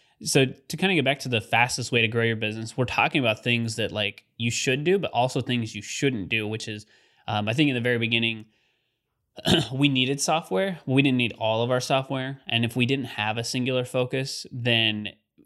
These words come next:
it make, made it super easy to chase the shiny objects. So we, um, are huge fans of AppSumo and,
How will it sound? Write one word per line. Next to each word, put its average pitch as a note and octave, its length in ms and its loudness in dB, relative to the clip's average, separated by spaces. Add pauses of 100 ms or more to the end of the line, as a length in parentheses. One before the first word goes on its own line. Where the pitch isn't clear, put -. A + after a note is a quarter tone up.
it C3 140 0
make, B2 280 2
made B2 220 2
it A2 100 -2
super C#3+ 280 0
easy A#2+ 260 2
to G#2 100 -2
chase A2+ 680 0
the A2+ 200 -6
shiny G#2+ 400 0
objects. - 640 -10
So - 200 -8
we, B2+ 520 -2 (320)
um, A2+ 300 -4
are A2+ 100 -6
huge G#3+ 280 0
fans B2+ 260 0
of A2 60 -4
AppSumo A2+ 600 0
and, G#2+ 180 -10